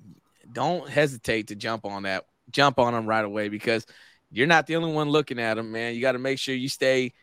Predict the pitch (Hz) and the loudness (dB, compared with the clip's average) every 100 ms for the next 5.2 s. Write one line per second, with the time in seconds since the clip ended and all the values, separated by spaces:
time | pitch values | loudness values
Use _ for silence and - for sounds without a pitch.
0 | - 123 113 139 - 113 123 202 208 170 | -10 -8 -4 -6 -4 -4 0 2 2 0
1 | 170 147 147 139 - _ _ _ _ _ | -4 0 2 2 0 _ _ _ _ _
2 | _ - - 214 190 180 170 180 160 139 | _ -12 2 4 4 -2 -6 -6 -4 -4
3 | 123 135 127 127 - 123 - 131 120 110 | 0 4 4 2 0 0 2 0 0 -6
4 | 120 127 123 120 131 135 127 123 113 110 | -6 -4 -2 -2 0 0 0 -4 -2 -4
5 | 135 156 | -6 -12